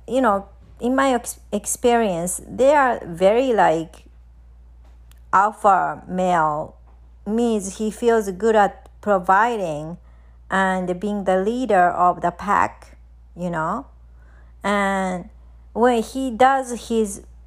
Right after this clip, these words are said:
fulfill his responsibility as a man, he feels good about himself. And then we are helping him to feel that way through communicating what we want. So if both parties are agree about,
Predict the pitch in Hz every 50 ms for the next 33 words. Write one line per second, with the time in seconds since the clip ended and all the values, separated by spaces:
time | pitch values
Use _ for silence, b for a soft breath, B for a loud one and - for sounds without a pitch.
0 | - - - - 240 233 214 - 262 254 240 233 208 220 220 190 185 196 202 202
1 | 190 196 - - 196 196 196 190 - 185 180 240 262 285 262 247 220 - 131 202
2 | 190 208 196 190 208 233 254 262 262 247 226 - - 220 214 - - 208 202 208
3 | 196 190 190 180 202 240 269 294 285 - 190 165 160 170 165 175 160 151 - -
4 | - 147 - - - - - - - - - - - - - - - - - -
5 | - 208 202 202 202 196 196 214 240 269 277 269 247 233 226 220 B B B B
6 | - - 254 247 240 240 240 226 220 202 202 196 - - 247 247 247 247 233 220
7 | - - - 196 190 185 180 175 175 196 b b b b b - - - - 294
8 | 320 359 320 233 208 190 175 156 156 165 175 180 190 185 - - 214 196 196 196
9 | 190 185 - - - - - - - - - - - - - - - - - -
10 | - - - - 208 214 220 214 208 190 185 196 185 175 175 175 170 165 170 175
11 | 170 165 180 180 214 302 392 - - - - - - - - - - - b b
12 | b b b b - - 240 233 175 214 269 269 - - 196 190 240 254 277 294
13 | 277 - - - - 269 269 262 254 240 233 220 214 185 196 180 175 - - 180
14 | 185 180 180 190 208 247 262 269 233 190 - 190 185 170 165 - - - -